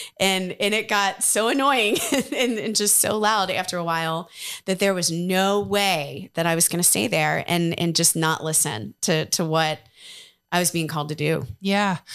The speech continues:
Speaker 2: I think, uh, I'm hearing that a lot, actually, like, different stories. It's like some, some kind of adverse event happens to put you somewhere, or something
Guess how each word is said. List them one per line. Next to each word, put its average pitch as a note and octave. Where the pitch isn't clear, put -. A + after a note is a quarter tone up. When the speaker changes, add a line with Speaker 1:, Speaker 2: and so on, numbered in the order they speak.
Speaker 2:
I G3
think, B3
uh, A3
I'm G3+
hearing G#3
that F3
a E3+
lot, E3
actually, F3
like, F3
different F3
stories. F3
It's F3+
like E3+
some, G3+
some A3+
kind G#3+
of -
adverse F#3+
event G3
happens D#3+
to G3
put G3+
you -
somewhere, E3
or F3+
something A3